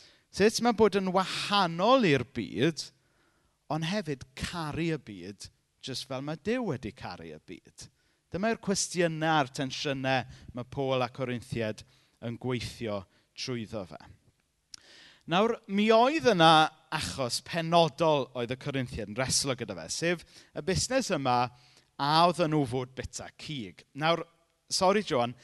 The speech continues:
nid trafodaeth ynglyn â bod yn vegetarian, em, fel y cyfryw sydd yn y bennod yma. Er bod 'na rinwedd, wrth gwrs, i, i,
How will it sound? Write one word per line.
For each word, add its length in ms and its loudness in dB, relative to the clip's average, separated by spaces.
nid 300 2
trafodaeth 580 4
ynglyn 400 0
â 140 -4
bod 260 0
yn 80 -2
vegetarian, 840 2
em, 400 -2
fel 320 4
y 80 -10
cyfryw 540 0
sydd 400 -4
yn 140 -4
y 80 -6
bennod 420 -4
yma. 220 -2
Er 400 0
bod 240 -4
'na 160 0
rinwedd, 540 2
wrth 140 -8
gwrs, 300 -6
i, 280 -10
i, 340 -6